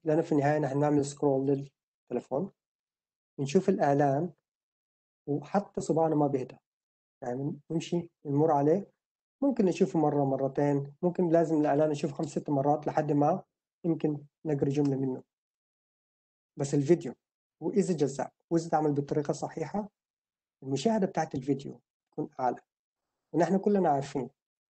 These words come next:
إذا العميل مثلًا دخل على الموقع أو شاف post أو شاف فيديو، كل ما يقضي وقت أكتر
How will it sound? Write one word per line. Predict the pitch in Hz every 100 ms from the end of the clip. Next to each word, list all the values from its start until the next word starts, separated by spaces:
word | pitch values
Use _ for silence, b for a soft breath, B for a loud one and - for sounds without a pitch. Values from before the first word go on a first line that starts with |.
| _ _ _ _ _ _
إذا | 196 175 196 190 - _ _ _ -
العميل | 131 139 143 139 - _ _ _ _ _ _ _ _ _ _ -
مثلًا | 160 170 160
دخل | 165 170 156
على | 143
الموقع | 143 139 135 - - _ _ _ _
أو | 170 165 175 -
شاف | _ 165 143 -
post | 143 127 - _ _ -
أو | 170
شاف | 170 156 139
فيديو، | 147 139 - - _ _ _ _ _ _ _ _ _ _ _ _
كل | - 240
ما | 233 202 175 214
يقضي | 185 202 170
وقت | 165 190 196 202 -
أكتر | - - - -